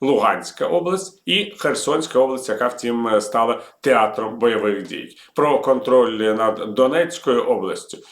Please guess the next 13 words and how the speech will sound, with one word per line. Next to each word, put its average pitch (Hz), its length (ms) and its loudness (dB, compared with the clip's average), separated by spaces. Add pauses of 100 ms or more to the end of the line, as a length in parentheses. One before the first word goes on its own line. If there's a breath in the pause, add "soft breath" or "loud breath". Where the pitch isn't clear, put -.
(100)
і 139 140 0
над 120 260 0
Запорізькою 127 760 0
областю - 420 -4
годі 127 320 2
й 131 280 -2
говорити. 123 580 2
Між - 240 -10
тим, 117 400 -2
е, 107 220 4
спостерігачі 120 560 -2
впевнені, 95 600 -2 (280 loud breath)
що 120 400 2